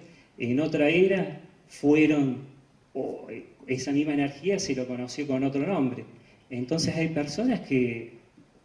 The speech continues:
eh, reconocen a su maestro no como lo llaman ahora, sino como se lo llamó en otra era. Entonces, bueno, es muy común también de que haya personas que tengan guías, eh, que nosotros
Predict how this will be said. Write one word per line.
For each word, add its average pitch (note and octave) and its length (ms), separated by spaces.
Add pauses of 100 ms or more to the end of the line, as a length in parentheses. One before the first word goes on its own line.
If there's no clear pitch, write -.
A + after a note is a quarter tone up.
(180)
eh, A#2+ 260
reconocen C3+ 580
a C3+ 80
su C#3 140
maestro D3+ 360
no F#3+ 180
como D3 220
lo C3+ 80
llaman C3+ 340
ahora, E3+ 280
sino B2+ 340
como A#2+ 400 (200)
se B2 200
lo A#2+ 120
llamó B2+ 360
en B2+ 80
otra C3 240
era. E3 320 (500)
Entonces, C#3+ 440
bueno, C#3 220
es A#2+ 60
muy C#3+ 260
común C#3+ 380
también C#3+ 640
de A#2 200
que A#2+ 160
haya A#2+ 480 (600)
personas C3+ 500
que B2+ 140
tengan A#2+ 580
guías, C#3 480 (500)
eh, A2 500
que A2+ 120
nosotros B2+ 800